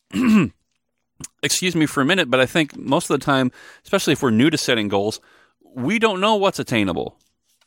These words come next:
'cause we've never attained anything. We've never, we've never really achieved anything momentous.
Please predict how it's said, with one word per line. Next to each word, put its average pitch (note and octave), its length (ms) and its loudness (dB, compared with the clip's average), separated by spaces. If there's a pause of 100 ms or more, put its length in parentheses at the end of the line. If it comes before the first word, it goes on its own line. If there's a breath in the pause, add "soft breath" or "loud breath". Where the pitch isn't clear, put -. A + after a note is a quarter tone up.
(160)
'cause - 160 0
we've G#3 140 0
never G3+ 280 2
attained F3+ 440 -2
anything. F3+ 420 -2
We've D#3 140 0
never, G3 360 0 (300 loud breath)
we've - 180 -6
never G3 220 0
really F3+ 260 4
achieved D#3+ 640 0
anything D#3 400 -2
momentous. C#3+ 640 0